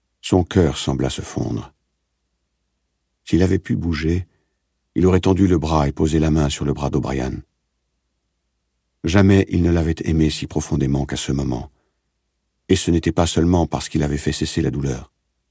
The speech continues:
L'ancien sentiment qu'au fond, peu importait qu'O'Brien fût un ami ou un ennemi,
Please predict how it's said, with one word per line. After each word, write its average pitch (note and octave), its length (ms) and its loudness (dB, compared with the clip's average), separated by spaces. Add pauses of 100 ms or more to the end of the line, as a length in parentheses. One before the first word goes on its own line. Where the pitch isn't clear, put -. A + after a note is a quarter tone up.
(600)
L'ancien F2 400 4
sentiment F#2+ 560 2
qu'au - 160 -2
fond, E2+ 300 2
peu E2 200 0
importait D2+ 440 -2
qu'O'Brien C#2+ 480 0
fût - 340 -4
un B1+ 60 -2
ami C2 320 0
ou - 160 -4
un C2 60 -2
ennemi, C2+ 360 -2